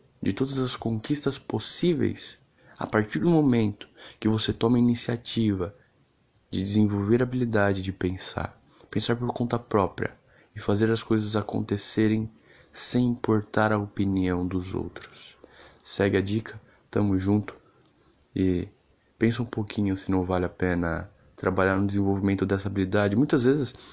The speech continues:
nós focamos em desenvolver habilidades muito avulsas, como, por exemplo, tocar um instrumento musical, jogar um jogo específico,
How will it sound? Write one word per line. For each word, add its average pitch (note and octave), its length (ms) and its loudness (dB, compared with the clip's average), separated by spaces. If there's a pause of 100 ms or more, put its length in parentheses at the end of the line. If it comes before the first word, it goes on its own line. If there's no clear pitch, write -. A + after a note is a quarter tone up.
(240)
nós A#2 360 -2 (1000)
focamos B2 500 0
em B2 80 4
desenvolver A#2 520 2
habilidades G#2 640 0
muito A2 260 -2
avulsas, G#2 540 -2
como, F#2+ 240 -4
por - 180 -2
exemplo, G2 380 0
tocar F#2+ 280 -2
um G#2+ 80 2
instrumento G#2 440 0
musical, G2+ 840 0 (500)
jogar G#2 560 2
um G#2 160 2
jogo G#2 220 2
específico, - 880 -2